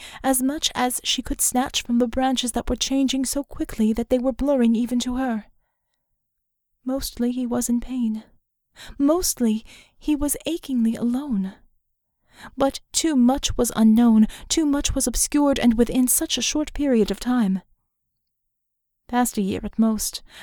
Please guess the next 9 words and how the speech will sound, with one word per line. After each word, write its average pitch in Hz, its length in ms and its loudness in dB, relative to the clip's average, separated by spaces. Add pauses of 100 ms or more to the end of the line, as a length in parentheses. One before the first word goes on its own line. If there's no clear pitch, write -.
the 262 80 0
Seraphim's 262 640 2
vision 233 380 4
revealed 226 400 2
nothing 220 360 2
for 202 140 -4
this 208 200 -2
man. 220 420 -2 (2500)
But 240 180 -4